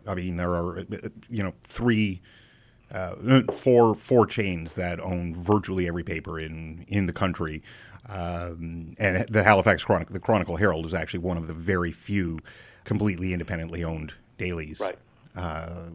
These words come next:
Speaker 1: remaining. So, but, uh, I mean, what I took out of, I think, what you were saying about, um, uh, Charleston is that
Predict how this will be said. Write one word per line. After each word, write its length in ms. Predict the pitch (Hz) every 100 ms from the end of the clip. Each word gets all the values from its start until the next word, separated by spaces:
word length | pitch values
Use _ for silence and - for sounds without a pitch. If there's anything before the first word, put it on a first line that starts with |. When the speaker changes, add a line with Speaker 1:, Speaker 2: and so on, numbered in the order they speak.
| 85 -
Speaker 1:
remaining. 600 | 92 92 92 107 71 - - - - - - - _ -
So, 160 | - 113
but, 180 | 170
uh, 280 | 117 80 80
I 40 | 110
mean, 200 | 120 117
what 100 | 110
I 60 |
took 240 | 107 147 123
out 100 | 110
of, 420 | 92 - - -
I 100 | 104
think, 160 | 95 95
what 140 | 98
you 80 | 98
were 80 | 90
saying 220 | - 92
about, 260 | 90 87 87
um, 420 | 90 85 82 85 _ _ -
uh, 460 | 95 90 90 - 98
Charleston 720 | - 113 113 - 90 85 87
is 340 | - 95 87 90
that 320 | 87 85